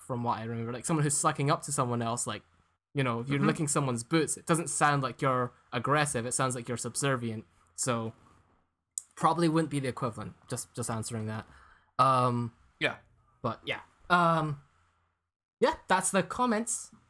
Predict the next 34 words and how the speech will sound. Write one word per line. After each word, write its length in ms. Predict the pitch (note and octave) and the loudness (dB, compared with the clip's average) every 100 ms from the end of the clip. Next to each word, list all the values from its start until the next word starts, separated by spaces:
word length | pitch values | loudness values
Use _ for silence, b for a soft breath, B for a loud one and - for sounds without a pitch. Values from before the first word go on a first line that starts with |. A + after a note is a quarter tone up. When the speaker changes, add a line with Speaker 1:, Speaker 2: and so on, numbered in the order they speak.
| _ _ | _ _
Speaker 1:
for, 240 | C#3+ C3 - | 0 0 0
for, 300 | C#3+ C3 - | 0 0 -2
for 120 | - B2+ | -2 0
last, 320 | B2 B2+ - | 0 -2 -4
uh, 440 | C3 C3 B2+ B2+ B2+ _ _ _ _ - | -4 -2 -4 -4 -8 _ _ _ _ 0
for 80 | |
last 220 | C#3+ C#3 - | 2 2 0
few 160 | D3 | -2
weeks' 260 | D3 D3 - | 0 -2 0
podcast 1300 | C#3+ C#3 C3+ C3+ C3 B2 - - D#3 C#3+ C#3 D3+ C#3+ | 2 2 2 -2 -4 -6 -12 -6 -2 -2 -2 -4 -4
episodes. 400 | C#3+ - F#3 F#3+ b b | -6 -4 -6 -6 b b
So 120 | - | -2
we 60 | E3 | 0
can 120 | E3+ | 2
move 160 | E3+ E3+ D#3+ | 2 0 2
on 240 | D#3+ D#3 | 2 0
to 220 | - E3 | -2 -2
the 140 | C#3+ C#3 | 0 -2
community 640 | - C3 B2+ D3+ D3+ D3 | -4 -6 -2 -2 -4 -4
section 480 | C#3 D3+ C3+ - C#3+ | -4 -4 -4 -4 -4
in 100 | C#3 | -4
terms 360 | - C3+ B2+ - | -4 -4 -4 -6
of 300 | C3 B2+ A#2+ | -6 -6 -6
forum 280 | - E3+ C3 | -4 -2 -2
topics. 520 | A#2+ A#2 G#2 - - b b b b _ C#3 | -4 -8 -10 -10 -12 b b b b _ -6
We 60 | |
have 280 | D3+ D#3 C#3+ | -2 -2 -2
one 220 | C3+ F3 | -2 0
update. 480 | G3 - F#3 F#3+ F#3+ - | -2 -4 -4 -4 -6 -4
No, 180 | F3+ F#3+ | -2 -2
we 80 | |
have 100 | F3+ | -4
got 120 | |
a 20 | F3 | -6